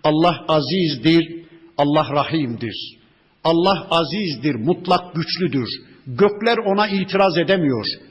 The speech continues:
Yeryüzü ona itiraz edemiyor. Alemler Allah'a itiraz edemiyor.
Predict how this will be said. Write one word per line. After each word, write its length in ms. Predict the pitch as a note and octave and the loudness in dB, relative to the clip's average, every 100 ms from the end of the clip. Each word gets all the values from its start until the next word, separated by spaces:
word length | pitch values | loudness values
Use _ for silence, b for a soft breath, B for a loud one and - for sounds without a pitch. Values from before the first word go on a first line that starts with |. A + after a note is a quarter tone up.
| B B | B B
Yeryüzü 580 | A#2 D#3+ G3 F#3+ F3+ G3 | -2 2 2 0 0 0
ona 260 | F#3+ F#3 | 4 2
itiraz 480 | F#3 F3 E3+ F3+ F3 - | 2 -2 0 2 2 0
edemiyor. 540 | D#3+ F3+ F3+ C3+ A2 - - b b b - | -2 0 2 0 -2 -8 -20 b b b 0
Alemler 560 | F3 F#3 G#3 G3+ A#3 A3+ | 2 4 2 4 2 2
Allah'a 380 | G3 F#3+ F#3 - | 0 2 0 0
itiraz 480 | F#3 F#3 F#3+ F#3+ F3 - | -2 -4 2 2 0 -2
edemiyor. 500 | E3 G3+ F3 C#3+ | 2 2 4 2